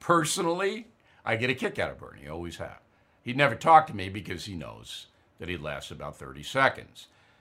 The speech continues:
The, the main beef between Bernie and, and Elizabeth Warren is this.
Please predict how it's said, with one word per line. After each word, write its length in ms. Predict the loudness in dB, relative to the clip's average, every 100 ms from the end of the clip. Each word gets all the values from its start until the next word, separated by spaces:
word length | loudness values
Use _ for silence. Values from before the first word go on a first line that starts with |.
| _ -16
The, 160 | -10 -8
the 260 | -4 -2
main 380 | 0 2 4 4
beef 280 | 4 4 2
between 340 | -4 -4 -6
Bernie 440 | 2 2 4 2 0
and, 240 | -2 -6
and 120 | -6 -4
Elizabeth 400 | -4 -6 -10 -8
Warren 260 | -6 -6
is 140 | -8 -10
this. 220 | -12